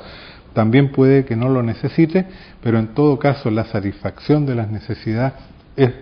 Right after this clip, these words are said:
depende fundamentalmente de la acción del consumo, o sea, de la actividad de satisfacerla por parte de los sujetos. Y en ese sentido es muy importante concebir, eh,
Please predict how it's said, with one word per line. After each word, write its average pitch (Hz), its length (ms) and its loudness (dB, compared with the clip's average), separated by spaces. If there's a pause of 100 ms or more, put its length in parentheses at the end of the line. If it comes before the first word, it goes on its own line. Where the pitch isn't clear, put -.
(400)
depende 120 420 0
fundamentalmente 117 1000 -4
de 101 100 -2
la 95 120 -2
acción 101 840 -2 (160)
del 117 200 -6
consumo, 156 580 0
o 123 60 -4
sea, 127 320 -4 (300)
de 123 120 2
la 117 100 4
actividad 107 580 -2
de 156 80 2
satisfacerla 135 800 -4 (380)
por 104 180 -8
parte 120 300 -2
de 107 80 -4
los 95 140 -10
sujetos. - 420 -20 (960)
Y 139 80 8
en 170 80 10
ese 196 220 6
sentido 156 440 2
es 131 60 2
muy 143 160 2
importante 135 760 0 (680)
concebir, 120 840 2 (760)
eh, 101 800 0